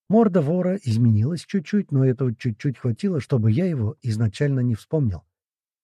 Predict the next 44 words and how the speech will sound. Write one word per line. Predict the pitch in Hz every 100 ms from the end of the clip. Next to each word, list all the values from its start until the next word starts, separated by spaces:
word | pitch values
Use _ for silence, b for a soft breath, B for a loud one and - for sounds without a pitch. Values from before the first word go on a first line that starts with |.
| _ -
И |
нет, | 185 139 143 _ _ _ _
умением | 131 135 143 139 139
менять | 131 127 113
облик, | 185 131 113
которое | 120 143 131
есть | 131 117 -
у | 127
меня, | 117 98
тут | - 98
не |
пахнет. | 95 165 - 170 - _ _ _ _
Скорее | - 220 240
дело | 165 202 196 -
в | 135
макияже, | 165 151 151 104 92
точнее | - 120 147 135
в |
гриме. | 113 110 92 80 - _ _ _ -
Это, | 151 190
видать, | 185 196 151
тоже | 175 160
одно | 170 175
из | 170
умений | 175 147 127 139
воров. | 165 120 127 _ _ _ _ _ _ _ _ _
Торговец, | - 120 135 123 -
между | 117 117
тем, | 107 123 113
прошёлся | 110 - 113 -
к | 95
дивану | 104 165 185 190 143 _ _ _ _
и, | 120
плюхнувшись | 110 233 226 220 190 -
рядом | 196 170 107
с |
девушкой, | 117 214 - 196
приблизил | 110 104 190 202
своё | - 202
лицо | 196 190 196
к | -
ней | 131 139
и |
улыбнулся. | 131 135 143 185 -